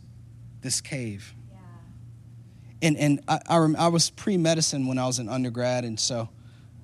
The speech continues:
Speaker 1: um, and many of you have gone to college. I actually just saw a friend. He, he just finished his residency.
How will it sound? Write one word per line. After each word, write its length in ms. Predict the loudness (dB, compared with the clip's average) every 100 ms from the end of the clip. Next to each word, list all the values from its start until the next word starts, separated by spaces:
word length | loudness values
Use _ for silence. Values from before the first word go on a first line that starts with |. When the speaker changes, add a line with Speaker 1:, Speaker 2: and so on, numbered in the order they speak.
| -12
Speaker 1:
um, 160 | -8 -4
and 120 | 0
many 200 | 2 2
of 80 | 0
you 140 | -2
have 120 | -4 -4
gone 220 | -4 -4
to 60 |
college. 440 | -6 -6 -4 -4 -4
I 80 | -4
actually 440 | -4 -6 -6 -6
just 200 | -2 -2
saw 160 | -2 -4
a 40 |
friend. 420 | -6 -6 -2 -2
He, 200 | -4 -6
he 100 | -6
just 260 | -4 -2 -2
finished 320 | -4 -4 -6
his 240 | -6 -8 -4
residency. 720 | -2 -2 -4 -6 -8 -10